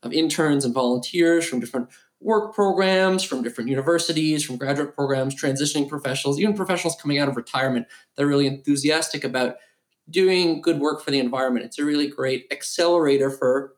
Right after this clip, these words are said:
professionals, as well as a great place to do a lot of good work, to kinda start to lay the foundation of what we hope to be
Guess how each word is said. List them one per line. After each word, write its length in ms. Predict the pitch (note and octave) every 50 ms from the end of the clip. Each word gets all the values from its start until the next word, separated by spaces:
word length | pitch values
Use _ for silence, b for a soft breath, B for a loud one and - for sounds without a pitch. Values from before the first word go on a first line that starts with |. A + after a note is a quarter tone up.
| _
professionals, 640 | - C3+ C3+ C#3 B2+ B2 - - C3 B2 B2 B2 B2 - C#3
as 120 | C#3 - C#3+
well 160 | C#3+ C#3 C3+
as 80 | C3+
a 60 | C#3+ C3+
great 360 | C3+ B2+ B2 A#2+ - - -
place 320 | - C3+ B2 B2 - -
to 140 | - A#2+ - _ _ _ _ _ _ -
do 140 | G#3+ G3+ F#3+
a 40 |
lot 180 | F3 F3 E3 D#3+
of 80 | D3+ C#3
good 180 | D3+ C#3+ C3
work, 520 | B2+ B2+ C3+ C#3 C3 C3 C3 - - - -
to 300 | D3 B2+ B2+ B2 - -
kinda 300 | - D3 C#3 C3+ C3+ C3+ B B B B B B B B _
start 220 | - - E3 D#3 D3+
to 100 | D3+ D3+
lay 140 | C#3+ C3+
the 100 | C3 C3+
foundation 540 | C3 - D3 C#3 C3 B2 C3+ C#3 C3+ C#3 C#3+
of 180 | C3 B2 - -
what 120 | C3 A#2+
we 100 | C3+ C3+
hope 400 | C#3 C#3 F#3+ G3+ G#3 G#3 G3+ G3+
to 80 | - D3
be 500 | C#3 C3+ C3 C3+ C3+ C#3+ C#3 C#3 -